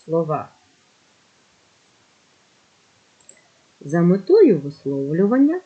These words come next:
речення бувають розповідні, питальні і спонукальні. Повторимо ще раз. За метою висловлювання речення бувають розповідні, питальні, спонукальні.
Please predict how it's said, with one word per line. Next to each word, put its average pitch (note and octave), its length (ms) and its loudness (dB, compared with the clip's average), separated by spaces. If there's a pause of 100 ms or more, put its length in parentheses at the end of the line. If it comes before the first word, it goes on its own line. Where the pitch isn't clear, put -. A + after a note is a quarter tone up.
(380)
речення E3+ 640 -2 (100)
бувають G#3+ 640 -4 (420)
розповідні, D#3 1200 -4 (880)
питальні F3 760 -4 (220)
і G4+ 120 0
спонукальні. C3+ 920 -10 (640)
Повторимо D#3+ 520 -6 (140)
ще C3+ 200 -8
раз. A3+ 160 -6 (560)
За F3+ 220 2
метою E3+ 520 0
висловлювання D3 1000 -4
речення G3+ 540 -4
бувають A3+ 540 -4 (540)
розповідні, E3 960 -2 (280)
питальні, D#3 640 -6 (220)
спонукальні. D3 720 -6